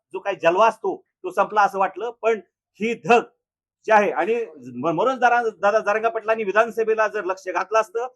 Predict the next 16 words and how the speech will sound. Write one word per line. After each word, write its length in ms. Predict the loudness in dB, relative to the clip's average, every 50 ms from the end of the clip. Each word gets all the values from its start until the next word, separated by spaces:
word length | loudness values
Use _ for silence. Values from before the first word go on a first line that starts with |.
| _ _ _ -6
तर 60 | -4
हे 100 | -4 -2
सरकार 300 | -2 -4 -2 0 2 2
आलं 220 | 2 2 2 0
नसतं, 220 | -2 -4 -6 -6 -4
हेही 200 | -2 -2 -2 -2
लक्षात 240 | -4 -4 -6 -8
घ्या. 200 | -6 -6 -6 -6 -8 _ _ _ _ _ _ _ _ -4
विरा-, 300 | 0 4 6 6 6 4
मनोज 300 | 2 -2 0 0 2 2
दादा 200 | 2 2 2 2
जरांगे 260 | 2 2 0 0 0 -4
पाटलांनी 340 | -4 -4 -6 -6 -6 -4
राजकारण 400 | -2 -2 -2 -2 -2 -4 -4 -4
केलं 220 | -6 -10 -10 -8 -6
नाही. 140 | -6 -6